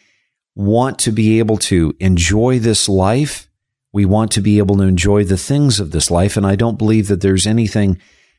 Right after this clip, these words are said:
that really is devastating more so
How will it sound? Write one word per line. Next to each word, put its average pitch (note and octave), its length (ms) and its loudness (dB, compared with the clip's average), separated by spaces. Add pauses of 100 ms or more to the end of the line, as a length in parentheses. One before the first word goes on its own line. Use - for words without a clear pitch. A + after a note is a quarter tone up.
that G2+ 340 -2 (340)
really A2+ 540 0
is F#2+ 340 0 (1300)
devastating A2 880 0 (100)
more G#2+ 300 0
so F#2 480 -2